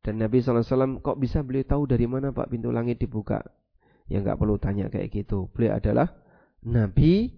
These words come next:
yang ditunjukkan kepada beliau berbagai macam hal yang gaib dari Allah Subhanahu wa taala. Sekarang kita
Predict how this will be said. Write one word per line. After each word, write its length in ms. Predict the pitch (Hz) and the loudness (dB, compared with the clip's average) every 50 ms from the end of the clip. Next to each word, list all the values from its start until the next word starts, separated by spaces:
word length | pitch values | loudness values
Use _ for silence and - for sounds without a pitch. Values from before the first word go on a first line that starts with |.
| - _ _ _ _ _ _ _ - | -16 _ _ _ _ _ _ _ 2
yang 520 | 120 123 120 117 113 117 120 117 110 - | 4 6 6 6 4 0 -2 -4 0 0
ditunjukkan 800 | 127 117 - 127 117 120 135 123 135 127 120 123 120 123 - - - - _ _ _ _ _ _ _ _ _ _ _ | 2 4 4 4 4 4 4 4 4 2 2 0 -2 -6 -10 -12 -16 -20 _ _ _ _ _ _ _ _ _ _ _
kepada 680 | - 120 117 113 113 113 117 113 110 107 107 110 - - | -4 0 0 0 0 2 2 2 2 2 0 -2 -6 -4
beliau 520 | - 117 117 120 127 139 151 180 208 220 - - - - - - _ _ - | 0 2 4 6 6 6 6 6 4 0 -4 -10 -20 -20 -20 -20 _ _ -18
berbagai 560 | - 113 117 117 110 113 107 113 113 110 117 113 | -2 2 4 4 4 4 4 2 2 2 2 2
macam 400 | 113 113 110 - 120 104 107 107 | 2 0 0 0 -2 -2 0 2
hal 160 | 123 117 120 | 2 4 4
yang 320 | 117 113 104 101 107 107 | 4 4 2 0 0 2
gaib 320 | 120 107 101 123 117 - - - _ _ _ _ _ _ - | 2 4 4 2 0 0 -6 -14 _ _ _ _ _ _ -4
dari 200 | 113 110 104 - | -2 -2 0 0
Allah 240 | - 113 120 117 110 - | 0 2 2 2 2 0
Subhanahu 440 | - - 104 98 104 101 95 98 92 | -2 -4 -4 -4 -4 -4 -4 -4 -6
wa 60 | - | -6
taala. 300 | 92 - - - 135 131 - - _ _ _ _ _ _ _ _ - - - - - _ _ - | -8 -8 -10 -10 -12 -14 -16 -20 _ _ _ _ _ _ _ _ -20 -20 -20 -20 -20 _ _ -6
Sekarang 320 | - - - 143 160 165 160 156 | -2 2 4 6 6 6 6 4
kita 440 | 151 165 160 160 156 151 151 - | 4 4 4 6 4 2 0 -2